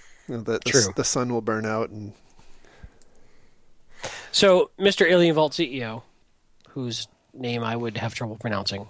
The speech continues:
Speaker 2: I apologize, uh, once more open sharing of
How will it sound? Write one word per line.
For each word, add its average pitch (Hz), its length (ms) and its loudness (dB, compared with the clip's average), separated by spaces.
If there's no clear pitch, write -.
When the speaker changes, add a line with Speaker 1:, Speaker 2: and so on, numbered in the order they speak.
Speaker 2:
I 104 80 -10
apologize, 95 560 -8
uh, 104 380 4
once 151 600 6
more 139 320 6
open 123 220 -2
sharing 117 500 -6
of 104 720 -6